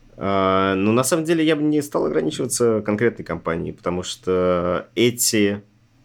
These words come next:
правила, а, работают с-, в любом бизнесе. То есть, а, любая коммерческая разработка, з-, а, любая ценность разраб-, ну, то есть ценность разработчика для любой коммерческой разработки оценивается в value, которым,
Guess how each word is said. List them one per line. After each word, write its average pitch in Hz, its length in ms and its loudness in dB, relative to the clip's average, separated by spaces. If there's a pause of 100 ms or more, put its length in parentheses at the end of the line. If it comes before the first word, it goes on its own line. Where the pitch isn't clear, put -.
(120)
правила, 101 680 0 (460)
а, 90 760 -4
работают 92 680 -6 (100)
с-, - 160 -16 (280)
в 85 240 -10
любом 101 280 0
бизнесе. 87 420 -8 (760)
То 90 60 -8
есть, - 360 -10
а, 90 440 0
любая 101 320 0
коммерческая 98 560 -4
разработка, 95 640 -4 (680)
з-, 92 220 -6
а, 92 480 0
любая 117 440 6
ценность 107 460 0
разраб-, 101 300 -2
ну, 101 200 -2
то - 140 -10
есть - 320 -12
ценность 117 360 0
разработчика 107 580 -2
для 104 160 0
любой 113 280 4
коммерческой 95 520 -6
разработки 123 640 -4 (220)
оценивается 127 800 0
в 95 220 -4
value, 123 240 4
которым, 95 500 -4